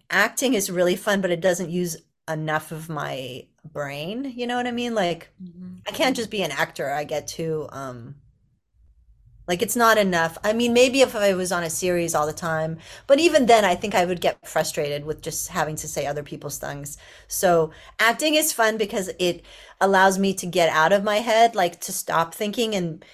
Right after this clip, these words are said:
Speaker 1: and writing is fun because it allows me to be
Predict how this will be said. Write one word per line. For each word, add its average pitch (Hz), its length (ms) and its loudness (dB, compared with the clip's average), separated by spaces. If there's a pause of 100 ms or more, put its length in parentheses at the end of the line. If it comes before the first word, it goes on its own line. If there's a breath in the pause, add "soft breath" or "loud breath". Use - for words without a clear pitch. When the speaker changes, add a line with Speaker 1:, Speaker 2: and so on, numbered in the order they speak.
(220 loud breath)
Speaker 1:
and 175 180 0
writing 190 380 4
is 180 180 0
fun 170 260 0
because 165 300 -2
it 160 80 0
allows 156 320 2
me 160 160 -4
to 156 120 -8
be 147 160 -10